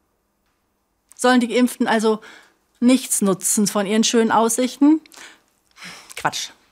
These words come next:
das schadet ja auch. Kneipenwirten, Kinobesitzerinnen. Aber was hilft? Zuerst einmal die noch nicht Geimpften weiter schützen. Mundschutz, Abstand,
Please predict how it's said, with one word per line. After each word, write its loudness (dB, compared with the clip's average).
das -4
schadet 0
ja -4
auch. -2
Kneipenwirten, -4
Kinobesitzerinnen. 0
Aber -2
was -4
hilft? -2
Zuerst -2
einmal 0
die -2
noch -2
nicht 2
Geimpften 0
weiter -2
schützen. -8
Mundschutz, 0
Abstand, -6